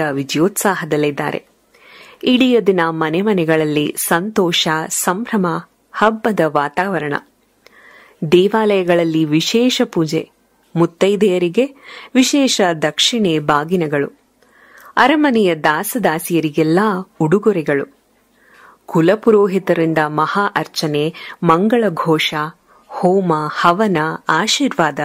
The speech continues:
ಇತ್ಯಾದಿ. ಹಿರಿಯ ರಾಣಿ ವಸುಮತಿ ತಾನೇ ಎಲ್ಲದರ ಉಸ್ತುವಾರಿ ವಹಿಸಿದ್ದಾಳೆ. ಉತ್ಸವದ ಗದ್ದಲ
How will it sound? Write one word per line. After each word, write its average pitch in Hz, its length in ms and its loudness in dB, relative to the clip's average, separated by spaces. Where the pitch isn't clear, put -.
ಇತ್ಯಾದಿ. 170 460 -4
ಹಿರಿಯ 311 360 4
ರಾಣಿ 220 280 0
ವಸುಮತಿ 175 840 -2
ತಾನೇ 185 560 -2
ಎಲ್ಲದರ 170 640 2
ಉಸ್ತುವಾರಿ 180 600 -2
ವಹಿಸಿದ್ದಾಳೆ. 151 720 -4
ಉತ್ಸವದ 262 540 2
ಗದ್ದಲ 180 460 2